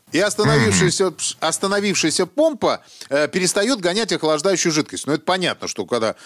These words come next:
Speaker 1: мотор не крутится, она ничего не гоняет. И та, в свою очередь, останавливается в движении. А мы знаем, что если жидкость останавливается, она может ненадолго закипать в самых нагретых местах.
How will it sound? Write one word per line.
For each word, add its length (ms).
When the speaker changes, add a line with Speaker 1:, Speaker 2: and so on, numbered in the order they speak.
Speaker 1:
мотор 440
не 100
крутится, 340
она 120
ничего 220
не 80
гоняет. 480
И 80
та, 180
в 40
свою 180
очередь, 280
останавливается 840
в 20
движении. 460
А 40
мы 120
знаем, 240
что 100
если 140
жидкость 400
останавливается, 1000
она 280
может 340
ненадолго 520
закипать 560
в 40
самых 380
нагретых 480
местах. 480